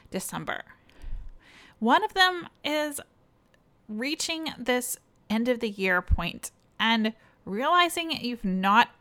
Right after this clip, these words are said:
accomplished everything you wanted to do in twenty twenty-one. And I don't know about you, but I'm someone who likes to make really big, audacious goals. And it's hard to live up to those goals <laughs> all the time.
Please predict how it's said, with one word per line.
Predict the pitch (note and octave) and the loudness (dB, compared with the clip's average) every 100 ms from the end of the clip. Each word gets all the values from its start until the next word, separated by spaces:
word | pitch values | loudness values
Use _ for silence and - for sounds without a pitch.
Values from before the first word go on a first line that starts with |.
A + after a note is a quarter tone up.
| _ - | _ -12
accomplished | - - F3+ E3+ E3+ - - _ F#3+ | -10 -8 -4 -4 -4 -6 -12 _ -8
everything | F#3 F#3 F3+ F3+ | -2 -2 -2 -4
you | F3 | -4
wanted | F3 D#3 E3 | -2 -4 -4
to | - | -8
do | E3+ C3+ - - - - - _ | -8 -8 -10 -16 -20 -20 -20 _
in | F#3+ | -4
twenty | F#3 F3 E3+ | -2 -4 -4
twenty-one. | E3+ - F3 - E3+ - - - - - - _ _ _ _ - - - _ | -8 -8 -10 -10 -10 -10 -12 -18 -20 -20 -20 _ _ _ _ -20 -20 -20 _
And | C4+ B3+ B3+ A#3+ _ _ _ _ _ _ | 6 6 4 -4 _ _ _ _ _ _
I | G#4 | -4
don't | G#4 A#3+ | -2 0
know | A3+ | 0
about | G3+ F3+ | 0 -2
you, | - - | -4 -10
but | - - | -12 2
I'm | F#4 A4 | 2 2
someone | - D4+ B3+ G#3 A3 - | -2 -2 0 0 -2 -4
who | G#3+ G3 - - | -2 0 -2 -8
likes | - G3 G3 - | -2 -2 -2 -8
to | G3+ | -4
make | F#3+ - | -4 -4
really | F#3+ G3+ C4+ D4 B3+ | -10 -4 -2 0 -2
big, | G3+ F#3 F#3 | -2 -2 -2
audacious | - F#3 D#3 E3+ E3 - | -2 -2 -2 -4 -6 -10
goals. | - - - - - - - - - - | -10 -14 -14 -16 -16 -18 -16 -18 -8 -2
And | A#3+ C4 - _ _ _ _ _ _ _ C4 | 2 0 -2 _ _ _ _ _ _ _ -10
it's | - - | -8 0
hard | C4 D#4+ E4 | 8 8 6
to | - E4 E4 | -2 -4 -4
live | - E4+ | -4 -2
up | - A#4 | -2 -2
to | A#3+ | -6
those | D3+ - - | -6 -8 -8
goals | - G3 G3+ | -4 -2 4
<laughs> | A3+ | 4
all | G3 | 4
the | |
time. | F#3+ - - - - | -2 -6 -8 -8 -12